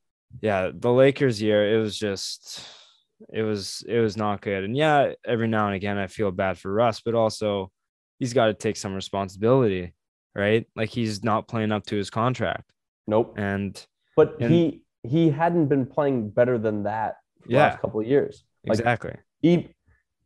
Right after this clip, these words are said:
Speaker 2: you know, as, as the late Dennis Green would say, old coach of the Arizona Cardinals, "We are who we thought they were." And,
Speaker 1: Yeah.
Speaker 2: and that's, they got the guy they traded for. Like, he didn't have a down year. That's what he's been the last couple of years.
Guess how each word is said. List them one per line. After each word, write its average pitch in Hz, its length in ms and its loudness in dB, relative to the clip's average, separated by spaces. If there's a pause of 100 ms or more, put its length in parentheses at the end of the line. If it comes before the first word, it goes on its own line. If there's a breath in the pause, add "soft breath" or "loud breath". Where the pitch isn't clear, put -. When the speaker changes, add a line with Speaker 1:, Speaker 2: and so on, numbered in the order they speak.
(140)
Speaker 2:
you 135 100 8
know, 120 180 8
as, 110 280 8
as 110 280 4 (120)
the 110 120 4
late 117 440 4
Dennis 120 320 2
Green 110 380 0
would 98 140 -4
say, 87 360 -4 (160)
old 107 240 2
coach 107 320 0
of 101 60 -4
the 98 60 2
Arizona 101 520 0
Cardinals, 95 560 2 (280)
"We 120 140 4
are 135 220 8
who 139 100 4
we 123 160 2
thought 117 300 2
they 95 100 -4
were." 90 280 -8 (300)
And, 113 140 -4
Speaker 1:
Yeah. 113 340 2
Speaker 2:
and 110 360 -2 (340)
that's, 123 420 2 (580)
they 139 160 6
got 143 360 6
the 117 80 -2
guy 123 220 2
they 135 100 2
traded 190 380 2
for. 95 320 -2
Like, 104 180 -6 (480)
he 135 60 0
didn't 156 160 4
have 127 160 4
a - 20 2
down 104 380 -2
year. 131 340 -2
That's 123 240 0
what 143 160 6
he's 131 220 2
been 135 260 2
the 107 60 -4
last 110 300 -2
couple 127 200 0
of 147 60 -2
years. 151 340 -2